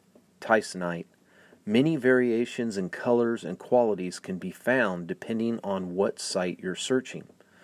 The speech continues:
So in the blog here, we, we say, you know, first check and see what areas you can collect in,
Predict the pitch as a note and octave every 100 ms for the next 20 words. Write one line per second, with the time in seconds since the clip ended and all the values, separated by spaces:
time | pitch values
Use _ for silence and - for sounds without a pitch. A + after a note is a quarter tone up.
0 | - - - - - G2+ G2+ G2+ F#2 G2+
1 | G#2 G2+ F#2+ F2+ F2+ F2+ E2 - _ _
2 | _ _ _ _ - - - F2+ G#2 F2+
3 | F#2+ F#2 E2+ - _ _ - A2 A2+ -
4 | - - G#2 G2 G2 F2 - F#2 F#2 G2+
5 | G2 F#2 F#2+ - F#2+ A#2 - B2+ - A2
6 | F#2 - F2+ F2